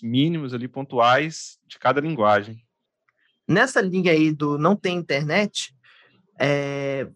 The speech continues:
Speaker 2: vamos agora pensar numa outra possibilidade. Então, a internet tá funcionando, tá tudo funcionando, mas todas as perguntas do Stack Overflow, as respostas marcadas como certas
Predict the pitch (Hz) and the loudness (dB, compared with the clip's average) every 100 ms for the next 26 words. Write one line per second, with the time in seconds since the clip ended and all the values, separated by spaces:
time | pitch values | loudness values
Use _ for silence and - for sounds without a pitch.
0 | _ 170 202 208 208 180 185 - - 175 | _ 2 2 2 2 2 2 -4 -10 -4
1 | 175 180 180 185 233 214 202 - 170 175 | -4 0 2 2 0 -4 -8 -6 -4 -4
2 | 139 120 113 - - - _ _ _ _ | 0 0 0 -6 -16 -20 _ _ _ _
3 | _ _ _ - 139 147 147 135 135 180 | _ _ _ 0 0 0 -2 -2 0 -2
4 | - 156 - - 139 131 147 170 170 156 | 0 -2 -2 -6 -2 -2 -2 -4 -8 -10
5 | 151 151 156 151 135 135 175 - _ _ | -12 -12 -2 0 0 -2 -4 -8 _ _
6 | _ _ _ _ 139 151 147 143 - 196 | _ _ _ _ 0 4 2 0 -2 0
7 | 226 240 247 - 202 190 147 175 262 262 | 0 0 -8 0 2 2 2 0 0 2
8 | 240 - - - _ _ _ 151 165 165 | 0 0 -10 -20 _ _ _ -2 0 0
9 | 170 185 196 151 151 _ 147 170 208 _ | 0 0 0 0 -4 _ -2 -2 -4 _
10 | _ _ _ - 135 - 160 - 170 220 | _ _ _ -4 -2 -2 -4 0 0 2
11 | 208 190 170 180 180 180 170 156 - 170 | 2 0 2 0 0 -4 -6 -4 -2 -2
12 | - 196 | -2 -6